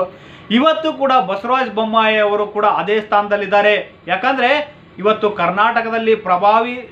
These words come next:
ನಾಯಕರಾಗಿರ್ತಕ್ಕಂಥ ಮತ್ತು ಲಿಂಗಾಯತ ಸಮುದಾಯದ ಹಿಂದುಳಿದ ವರ್ಗದ ಡೈನಾಮಿಕ್ ನಾಯಕರಾಗಿರ್ತಕ್ಕಂಥ ರಾಜಾ ಹುಲಿ ಬಿ ಎಸ್ ವೈ ಯಡಿಯೂರಪ್ಪ ಅವರನ್ನು ವಿರೋಧ ಕಟ್ಟಿಕೊಂಡು ಅವರ ಬೆಂಬಲಿಗರನ್ನು ನಿಗಮ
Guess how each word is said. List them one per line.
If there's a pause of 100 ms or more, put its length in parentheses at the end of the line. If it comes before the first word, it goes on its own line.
ನಾಯಕರಾಗಿರ್ತಕ್ಕಂಥ
ಮತ್ತು
ಲಿಂಗಾಯತ (120)
ಸಮುದಾಯದ (420)
ಹಿಂದುಳಿದ
ವರ್ಗದ (540)
ಡೈನಾಮಿಕ್
ನಾಯಕರಾಗಿರ್ತಕ್ಕಂಥ
ರಾಜಾ
ಹುಲಿ
ಬಿ
ಎಸ್
ವೈ
ಯಡಿಯೂರಪ್ಪ (460)
ಅವರನ್ನು
ವಿರೋಧ (140)
ಕಟ್ಟಿಕೊಂಡು (200)
ಅವರ
ಬೆಂಬಲಿಗರನ್ನು
ನಿಗಮ